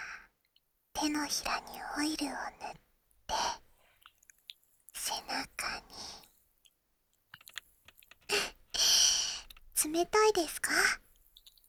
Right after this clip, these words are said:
じゃあ、こうやって、両手でオイルを背中いっぱいに広げると、気持ちよくっ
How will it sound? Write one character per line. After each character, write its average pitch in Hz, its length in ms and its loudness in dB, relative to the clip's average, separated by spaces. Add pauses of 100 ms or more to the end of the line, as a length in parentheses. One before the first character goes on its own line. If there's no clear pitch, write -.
(600)
じ - 100 -2
ゃ - 40 0
あ、 - 360 -2 (800)
こ 294 160 0
う 294 100 2
や 294 180 0
っ - 40 -8
て、 - 640 -14 (1300)
両 - 240 -2
手 302 160 -2
で 311 100 0 (960)
オ 381 80 6
イ 403 160 8
ル 349 100 -2
を - 40 -8 (140)
背 - 240 -4 (180)
中 320 280 -6
い 330 40 -2
っ - 40 -6 (640)
ぱ 339 160 4
い 339 100 2
に 349 140 0
広 339 400 -2
げ 339 160 -2
る 349 160 0
と、 - 200 -8 (4000)
気 294 100 -2
持 302 200 0
ち - 240 4
よ 370 100 4
く - 20 -18
っ - 20 -20